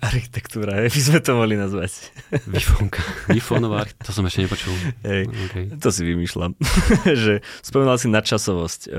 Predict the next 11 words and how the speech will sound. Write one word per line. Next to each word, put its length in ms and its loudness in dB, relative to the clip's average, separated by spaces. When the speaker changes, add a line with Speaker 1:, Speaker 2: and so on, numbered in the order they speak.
Speaker 1:
sú 180 0
módne 460 2
trendy 480 0
a 220 0
vidíme 340 0
to 300 -4
asi 220 -6
najlepšie 420 0
v, 140 -4
že 400 -4
handry. 480 -6